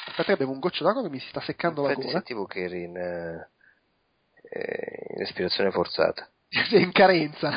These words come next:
Speaker 2: Sì.
Speaker 1: <laughs> Allora, l'ultima conferenza a cui ho assistito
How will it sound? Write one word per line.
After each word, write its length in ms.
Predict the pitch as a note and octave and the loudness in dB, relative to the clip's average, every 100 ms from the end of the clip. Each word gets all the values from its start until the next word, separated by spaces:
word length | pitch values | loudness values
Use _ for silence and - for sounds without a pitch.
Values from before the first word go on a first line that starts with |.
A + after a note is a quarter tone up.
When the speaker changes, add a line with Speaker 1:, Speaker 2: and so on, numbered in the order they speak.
| - | 2
Speaker 2:
Sì. 220 | G#3+ G3 | 4 6
Speaker 1:
<laughs> 1800 | F3 - - - _ _ _ _ _ _ - - - - - - _ _ | 4 0 -6 -8 _ _ _ _ _ _ -18 -16 -18 -20 -20 -20 _ _
Allora, 580 | G#3 A3+ F3 C#3+ C#3 C#3 | 6 8 6 6 4 0
l'ultima 520 | G3 D4 F4 - E4 B3+ | 2 4 4 2 0 2
conferenza 840 | A#3 F#3+ G#3+ F#3 D#3+ E3 F#3+ F#3+ | 0 4 6 6 2 2 2 2
a 100 | D#3+ | 0
cui 320 | - E3+ E3 | 0 2 4
ho 140 | E3 D3+ | 4 2
assistito 720 | - D#3+ - C#3+ - G#3+ | 0 -6 -8 -8 -2 -2